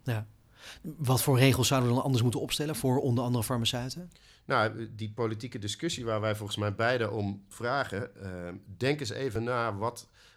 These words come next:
Speaker 2: wat gezondheid je waard is. Want er zijn meer waarden in het leven, ook dan, nog meer dan alleen maar gezondheid. En, en hoe we dan gezondheid het beste bereiken. Nou, en dan helemaal aan het eind van die discussie komt dan, oké, dan hebben we zorg nodig, maar hoeveel willen we daar dan aan uitgeven?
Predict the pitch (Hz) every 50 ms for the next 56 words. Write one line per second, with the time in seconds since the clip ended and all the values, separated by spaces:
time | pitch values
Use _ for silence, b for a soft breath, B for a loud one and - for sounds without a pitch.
0 | b b - - - 101 95 98 107 123 - - 117 101 101 120 143 147 147 135
1 | 131 127 - 113 110 117 117 120 120 - 113 117 147 - - - - - 80 -
2 | 82 92 90 98 107 113 120 104 104 104 104 101 98 101 95 95 92 - 101 101
3 | 95 101 101 110 - 71 92 92 - 101 98 - - - 104 107 95 - 104 107
4 | 98 92 98 95 95 92 98 107 107 101 92 - - - 107 117 123 120 110 113
5 | - - B B B B B B B B B B B 113 113 117 - - - _
6 | - 113 107 95 113 139 131 120 110 113 107 101 - 98 107 123 123 107 113 107
7 | 104 104 98 - 110 110 - 104 92 104 107 135 147 131 104 - 82 87 107 117
8 | 120 92 78 82 - 98 95 90 92 107 127 135 127 110 101 104 - _ _ -
9 | 101 110 135 131 113 107 104 104 101 98 98 - 110 113 110 110 107 101 95 95
10 | - - - 113 104 - 101 - 107 98 92 95 92 90 - 117 104 117 117 135
11 | 120 113 107 107 92 87 85 87 92 104 113 127 131 120 131 123 123 123 113 -
12 | 107 98 92 92 82 95 113 110 113 107 104 104 104 104 95 98 107 113 110 110
13 | 107 98 98 95 - - 98 110 110 - - 80 78